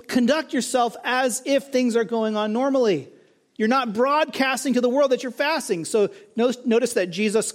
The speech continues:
assumes that Christians will from time to time fast.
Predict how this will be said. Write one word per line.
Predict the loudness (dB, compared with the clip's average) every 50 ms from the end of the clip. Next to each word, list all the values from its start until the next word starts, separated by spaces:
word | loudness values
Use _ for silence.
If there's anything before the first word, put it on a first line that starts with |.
| -4 -4
assumes | -2 -2 -2 0 0 2 2 2 2 0
that | 0 -2 -2
Christians | -2 -4 -4 -4 -4 -4 -2 -2 -2 -2 -2
will | 0 2 2 2 0
from | 0 -2 -4 -4
time | -4 -6 -6 -6
to | -6 -8
time | -6 -6 -6 -6
fast. | -6 -6 -8 -6 -6 -6 -8 -10 -12 -16 _